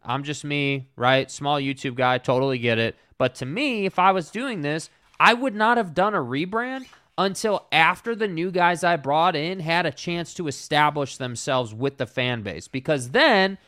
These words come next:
I could make a whole hype video and people would be like, "Oh, yeah, look, Markkanen's wearing this. That's a sick jersey. Colin Sexton's wearing that," you know?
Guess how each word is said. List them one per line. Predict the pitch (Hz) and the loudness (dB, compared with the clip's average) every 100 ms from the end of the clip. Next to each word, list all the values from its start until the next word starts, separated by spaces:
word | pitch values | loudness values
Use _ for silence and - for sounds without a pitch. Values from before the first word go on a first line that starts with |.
| _ _ _ | _ _ _
I | 147 160 | 4 6
could | - 202 | 4 0
make | 196 262 311 | 2 -2 2
a | 277 | 4
whole | 240 196 | 6 6
hype | 175 135 | 6 4
video | 147 131 123 113 | 0 2 2 0
and | 113 | -2
people | 117 175 190 | -6 -4 -2
would | 185 | 0
be | 190 | 0
like, | 160 - | 0 2
"Oh, | 190 220 | 4 4
yeah, | 220 226 | 4 4
look, | 196 226 214 | 6 6 6
Markkanen's | 180 190 208 202 180 160 | 6 4 6 -2 -2 -2
wearing | 190 185 175 | 0 0 0
this. | 202 - | -2 2
That's | 190 202 | 0 0
a | |
sick | 151 - 190 | -4 -4 -4
jersey. | - 214 220 139 92 - _ _ _ | -2 -4 -2 -6 -10 -14 _ _ _
Colin | 202 214 214 | 6 6 6
Sexton's | - 214 202 - 196 170 | 2 0 0 -6 -4 0
wearing | 196 190 185 | 0 0 0
that," | 180 214 123 92 _ _ _ | 0 0 0 -4 _ _ _
you | 151 156 | 0 2
know? | 127 135 202 | 4 2 0